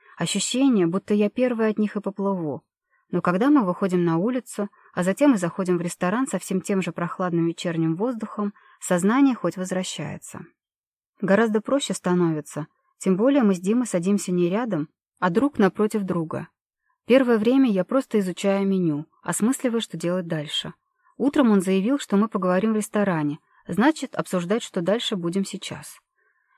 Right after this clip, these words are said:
Тогда какой смысл в провокациях, если и без того все понятно? Разве что испытать, продержимся ли мы тут или сразу уедем. А на тот случай, чтобы это было сложнее,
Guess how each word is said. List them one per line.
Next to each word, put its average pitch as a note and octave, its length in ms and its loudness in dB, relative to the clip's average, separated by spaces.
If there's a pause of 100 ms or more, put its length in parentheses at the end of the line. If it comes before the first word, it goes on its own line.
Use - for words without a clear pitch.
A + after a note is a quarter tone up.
(340)
Тогда F#3+ 280 0
какой D4+ 260 0
смысл B3+ 340 0
в - 80 -10
провокациях, G#3+ 720 0
если G#3+ 320 0
и - 20 4
без G3 160 -4
того G#3+ 240 0
все A3 180 -8
понятно? F3 640 -2 (500)
Разве G#3+ 300 2
что A3+ 220 -2
испытать, A#3+ 560 -4 (260)
продержимся A3+ 640 0
ли G#3+ 80 0
мы G#3+ 140 2
тут G#3+ 240 -4
или F#3 140 -2
сразу A3 400 -2
уедем. D#3+ 480 -4 (520)
А F3+ 100 0
на G3+ 120 6
тот A#3 160 0
случай, D4+ 300 -2
чтобы G#3+ 300 0
это G#3+ 120 -2
было G#3 220 0
сложнее, G#3+ 640 2